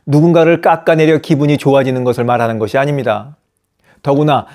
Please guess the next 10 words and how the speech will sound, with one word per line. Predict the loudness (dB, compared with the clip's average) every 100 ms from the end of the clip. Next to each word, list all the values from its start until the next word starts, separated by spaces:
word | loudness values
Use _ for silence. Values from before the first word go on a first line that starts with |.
| -20 _
좌중을 | -4 0 0 0 2 2
웃기는 | 2 0 -2 0 0
개인기가 | 0 -2 0 0 0
많다는 | 0 -2 -4 -2
것을 | -2 -2
말하는 | -2 -2 -2
것도 | -4 -4 -4
아니죠. | -4 -8 -12 -16 _ _ _ _ _ _ _ _ _ _ _ _ -4
유머 | 0 2
감각이란 | 2 0 0 2 0 -2